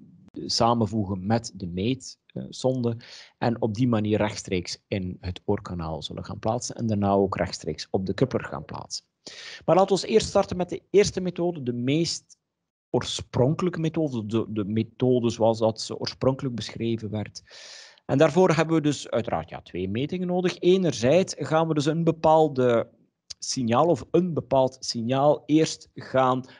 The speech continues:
afleveren in de twee C C-coupler. En dan daarna gaan we datzelfde, eh, signaal gaan afleveren in de, in het werkelijke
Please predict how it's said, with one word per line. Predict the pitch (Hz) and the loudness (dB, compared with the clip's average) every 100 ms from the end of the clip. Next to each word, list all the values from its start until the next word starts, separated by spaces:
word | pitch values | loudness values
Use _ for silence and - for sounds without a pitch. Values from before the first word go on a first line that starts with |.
| _ | _
afleveren | 151 139 135 123 123 110 117 107 101 92 _ | 0 0 -2 -2 -2 -2 -6 -4 -8 -12 _
in | 113 107 104 - | -4 -2 -4 -8
de | 107 | -10
twee | - 104 | -6 -6
C | 101 | -6
C-coupler. | 98 120 113 98 - | -4 -4 -4 -6 -6
En | - 120 | -2 2
dan | 120 127 | 2 4
daarna | 113 107 135 | 2 2 2
gaan | 139 135 | 2 0
we | |
datzelfde, | 127 117 - 123 113 113 110 - - _ | 0 -2 2 2 2 -2 -6 -18 -20 _
eh, | - | -12
signaal | - - 123 110 110 | -10 -4 0 2 2
gaan | 104 101 | 0 -2
afleveren | 104 - 95 92 - 87 87 _ _ _ | -6 -4 -2 -2 -4 -8 -10 _ _ _
in | - 90 87 87 | -4 -2 -4 -6
de, | 78 80 76 76 73 73 76 _ _ _ _ _ _ _ _ _ - - | -6 -2 -2 -2 -6 -10 -14 _ _ _ _ _ _ _ _ _ -12 -2
in | 123 | 0
het | 104 - | 2 2
werkelijke | 117 113 - 101 - | 2 0 -2 -4 -8